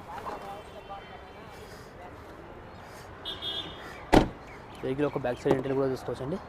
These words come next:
వెహికల్ ఒక బ్యాక్ సైడ్ ఇంటీరియర్ చూసుకుంటే ఎక్సలెంట్ కండిషన్లో అయితే ఉందండి, ఎటువంటి డ్యామేజ్ అయితే లేదు. వెహికల్ ఒక బ్యాక్ సైడ్ ఇంటీరియర్ కూడా, వెహికల్ బ్యాక్ సైడ్ ఇంటీరియర్ కూడా ఎటువంటి కండి-, ఫుల్ కండిషన్లో అయితే ఉంది. బ్యాక్ సైడ్ టైర్ పొజిషన్ చూసుకోవచ్చండి. బ్యాక్ సైడ్ టైర్ పొజిషన్ కూడా మీకు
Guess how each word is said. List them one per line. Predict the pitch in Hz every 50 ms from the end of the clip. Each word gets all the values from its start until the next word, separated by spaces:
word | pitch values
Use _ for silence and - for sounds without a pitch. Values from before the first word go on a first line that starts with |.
| - - - - - - - - - - - 143
వెహికల్ | 143 143 143 156 143
ఒక | - 139 123
బ్యాక్ | 117 117 -
సైడ్ | - 143 139
ఇంటీరియర్ | 120 139 135 131
చూసుకుంటే | 117 131 131 143 131
ఎక్సలెంట్ | 117 - - 127 113
కండిషన్లో | 127 123 123 117 - 123 117 120
అయితే | 117 127
ఉందండి, | 123 120 123 147 151
ఎటువంటి | 127 127 127 131 127 127
డ్యామేజ్ | 117 120 127 123 120
అయితే | 110 110 117
లేదు. | 127 123
వెహికల్ | 120 113 117 120 117
ఒక | 120 113
బ్యాక్ | 113 113 -
సైడ్ | - 127 127 123
ఇంటీరియర్ | 120 120 123 117 117 117
కూడా, | 131 170 - - - - - - - - - - - - - - - - 214 202 - - 208 196 - - - - - - - - - - - - - - - - - -
వెహికల్ | 131 120 135 131 131 123
బ్యాక్ | 117 110 -
సైడ్ | 143 131
ఇంటీరియర్ | 123 - 131 127
కూడా | 131 135 123
ఎటువంటి | 120 123 120 120
కండి-, | 120 117 120 120 120 117 - - - - -
ఫుల్ | 139 127 -
కండిషన్లో | 123 120 123 - 131 123 123
అయితే | 120 117 113 113
ఉంది. | 139 196 - - - - - - - - - - - - 139
బ్యాక్ | 127 123 -
సైడ్ | - 135 -
టైర్ | 135 127 127
పొజిషన్ | 135 131 120 135 123 123
చూసుకోవచ్చండి. | 117 - - 123 120 123 139 170 170 139
బ్యాక్ | 117 -
సైడ్ | - 131 127
టైర్ | 120 120 123
పొజిషన్ | 117 - - 123 120
కూడా | 147 202 285 - - - - - - - - - -
మీకు | 131 131